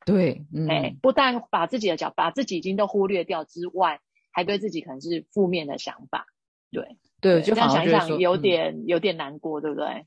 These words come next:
Speaker 1: 会有点难过，
Speaker 2: 嗯。
Speaker 1: 会觉得说自己是不是，
Speaker 2: 对。
Speaker 1: 呃，好像是个很失败的母亲。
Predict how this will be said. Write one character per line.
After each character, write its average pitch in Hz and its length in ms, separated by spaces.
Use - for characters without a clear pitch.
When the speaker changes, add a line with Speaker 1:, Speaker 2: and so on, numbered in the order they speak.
Speaker 1:
会 185 160
有 156 100
点 151 140
难 127 180
过， 156 140
Speaker 2:
嗯。 160 40
Speaker 1:
会 180 100
觉 170 120
得 156 80
说 151 280
自 151 280
己 120 540
是 - 160
不 180 60
是， 170 340
Speaker 2:
对。 156 40
Speaker 1:
呃， 143 440
好 135 160
像 170 240
是 175 220
个 147 80
很 135 160
失 - 220
败 160 200
的 135 280
母 147 240
亲。 143 560